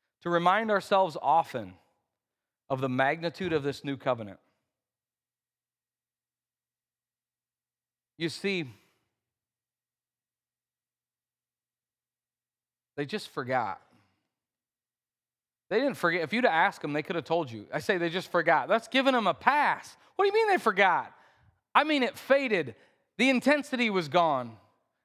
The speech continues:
They couldn't smell it anymore. You say, "What do you mean smell it?" No, it's not in Scripture, except in each of those plagues, there's several references to the stench.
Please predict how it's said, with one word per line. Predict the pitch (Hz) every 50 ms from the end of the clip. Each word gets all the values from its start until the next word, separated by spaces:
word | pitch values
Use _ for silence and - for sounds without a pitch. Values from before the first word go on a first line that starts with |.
| _ -
They | 269
couldn't | 247 - 349 349 269 -
smell | - - - - 233 254 294 320 294 262
it | 220 202
anymore. | 196 185 180 175 165 156 139 117 104 104 - - _ _ _ _ _ _ _ _ _ _ _ _ _ _ _ _ _ _
You | 196
say, | - - 202 180
"What | 156 160 214 339 381
do | 330
you | 302 311
mean | 320 330 311 240 180
smell | - - - 254 330 320 233 156
it?" | 120 - - - _ -
No, | 196 226 226 185
it's | 160 - -
not | 185 208 233 247
in | 247 226
Scripture, | - - - 277 254 - - 190 175 160 - - -
except | 180 190 - - - - 294 269 - - - - _
in | - 214 226
each | 220 247 262 - -
of | 269 247
those | 254 220 190 -
plagues, | - 214 220 233 247 254 233 - - - - -
there's | 214 208 -
several | - 240 247 233 220 226 214
references | 220 240 220 180 208 196 - 208 202 - - - _ _
to | - 208
the | 180 185
stench. | - - - - 233 226 202 156 123 - - - - -